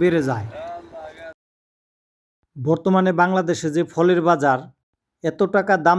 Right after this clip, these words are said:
দিয়ে আমাদের মতো মধ্যবিত্ত এবং নিম্ন মধ্যবিত্ত এবং গরিব ঘরের মানুষেরা তার ছেলে সন্তানদের ফল খাওয়ার সাধ্য রাখে না। দুর্নীতিবাজরা রমজানকেও ভয় পায় না এবং সম্মানও করে না। রমজান আসলে অনেক দুর্নীতিবাজ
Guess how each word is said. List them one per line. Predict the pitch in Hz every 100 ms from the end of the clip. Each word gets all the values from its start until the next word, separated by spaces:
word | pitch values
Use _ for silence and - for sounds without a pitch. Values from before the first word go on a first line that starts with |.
| 185
দিয়ে | 175 170 170
আমাদের | 165 160 170
মতো | 170 170 165
মধ্যবিত্ত | 165 147 147 156 156 160
এবং | 147 160 156
নিম্ন | 160 175 180 175
মধ্যবিত্ত | 170 135 147 156 160 160
এবং | 147 156 143
গরিব | 180 160
ঘরের | 160 160 151 165 147
মানুষেরা | 151 165 151 151 147
তার | 156 143 127
ছেলে | 165 156
সন্তানদের | 156 147 151 151 143 170 - _ _ _ -
ফল | 165 160
খাওয়ার | 165 160 147 190 - _ _
সাধ্য | - 156 139 151
রাখে | 143 139 139
না। | 165 - _ _ _ _ -
দুর্নীতিবাজরা | 123 113 170 175 190 196 175 180 147 151 160 170
রমজানকেও | 180 175 175 147 165 160 127
ভয় | 151 170
পায় | 160 156
না | 160
এবং | 151 160 135
সম্মানও | 170 180 170 143
করে | 151 143
না। | 127 131 - _ _ _ 156
রমজান | 143 175 190 196 190
আসলে | - 160 170 175
অনেক | 180 160 147
দুর্নীতিবাজ | 185 190 170 165 165